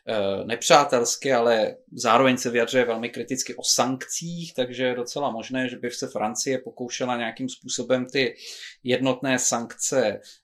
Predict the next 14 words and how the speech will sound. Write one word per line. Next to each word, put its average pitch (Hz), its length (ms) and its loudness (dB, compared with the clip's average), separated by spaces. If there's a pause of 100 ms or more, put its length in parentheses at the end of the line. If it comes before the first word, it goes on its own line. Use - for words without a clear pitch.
eh, 101 460 2
narušit, 160 800 2
anebo 120 420 0
se 123 160 0
k - 100 -10
nim 104 100 -8
nepřipojit, 139 560 -2
nebo 165 180 -2
je 202 100 0
prostě 120 640 -2
vetovat 131 480 0
další 104 400 -6
sankce 123 560 -2
a, 113 160 0